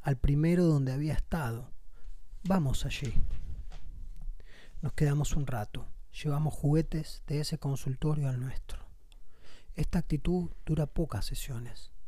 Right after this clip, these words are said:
En la actualidad grita, patalea y llora si cuando llega estoy trabajando con otro paciente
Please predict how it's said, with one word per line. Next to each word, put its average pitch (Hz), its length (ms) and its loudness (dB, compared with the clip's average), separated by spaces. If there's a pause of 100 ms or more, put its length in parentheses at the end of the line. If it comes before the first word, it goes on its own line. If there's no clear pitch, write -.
(500)
En 147 120 0
la 135 60 2
actualidad 151 600 2
grita, 147 480 -4 (160)
patalea 135 720 -2 (300)
y 147 80 -4
llora 160 480 0 (320)
si - 140 -8
cuando 131 260 0
llega 170 340 -2
estoy 143 260 0
trabajando 131 600 -2
con 123 160 -2
otro 123 220 -2
paciente 151 720 -2